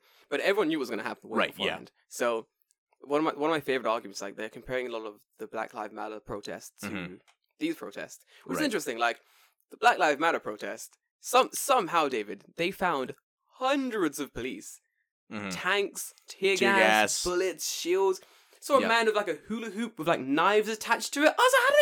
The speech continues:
Speaker 1: they get that? That's
Speaker 2: Mm-hmm.
Speaker 1: police issue? What
Speaker 2: Yeah.
Speaker 1: the, how, what? How does that work?" They had everything, David.
Speaker 2: Right.
Speaker 1: Everything. And then, like, <laughs> and then during these, like, riots, it was like, "Man, we,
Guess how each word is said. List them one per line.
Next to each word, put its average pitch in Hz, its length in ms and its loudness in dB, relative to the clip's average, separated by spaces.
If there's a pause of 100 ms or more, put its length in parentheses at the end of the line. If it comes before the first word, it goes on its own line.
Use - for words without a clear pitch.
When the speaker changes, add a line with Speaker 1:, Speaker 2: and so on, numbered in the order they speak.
Speaker 1:
they 571 40 8
get 571 140 2
that? 311 300 4 (420)
That's 214 160 2
Speaker 2:
Mm-hmm. 214 120 -4
Speaker 1:
police 294 260 2
issue? 392 200 2 (360)
What - 100 2
Speaker 2:
Yeah. - 60 2
Speaker 1:
the, - 220 -4
how, - 200 -6 (140)
what? 508 320 0 (480)
How 508 100 -6
does 403 120 0
that 160 160 4
work?" 147 340 0 (120)
They 165 100 -4
had 147 200 -6
everything, 131 360 -4
David. 98 360 -10 (240)
Speaker 2:
Right. 95 200 0
Speaker 1:
Everything. 147 640 2
And 165 80 0
then, 175 80 2
like, 180 320 0 (380)
<laughs> - 760 -20
and 190 100 -4
then 185 100 2
during 196 220 4
these, 175 200 -2
like, 127 160 2
riots, 131 340 2
it 113 60 -6
was 117 120 -10
like, 107 280 -4 (360)
"Man, 180 340 2 (1600)
we, 139 100 -14